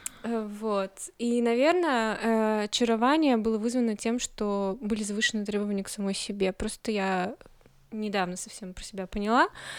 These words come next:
что когда я немножко для себя снизила планку,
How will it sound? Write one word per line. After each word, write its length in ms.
что 180
когда 320
я 440
немножко 460
для 120
себя 240
снизила 380
планку, 680